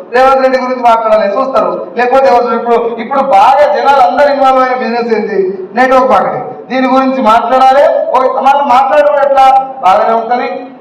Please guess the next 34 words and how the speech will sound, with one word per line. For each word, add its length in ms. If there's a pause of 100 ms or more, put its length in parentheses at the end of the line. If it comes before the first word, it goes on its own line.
అందరికి 300
డబ్బులు 260
వస్తాయి, 580
ఈ 60
ఇండస్ట్రీ 380
అంటే 280
ఇది 480
అని 240
చెప్తే 240
అది 240
నేను 160
కూడా 180
చెప్తున్నా 280
కాబట్టి 240
ఆన్సర్ 240
పడేవాడు. 400 (200)
వాడు 140
ఏం 160
చేయాలి? 640
కార్లు 280
వస్తాయని 280
అబ-, 180
అబద్ధాలు 500
చెప్తున్నారు, 680
జనాలకు 420
పైసలు 360
వస్తాయని 640
అబద్ధాలు 460
చెప్పి 160
అమాయక 520
జనాలను 240
ట్రాప్ 380
చేస్తున్నారని 380
చెప్తే 520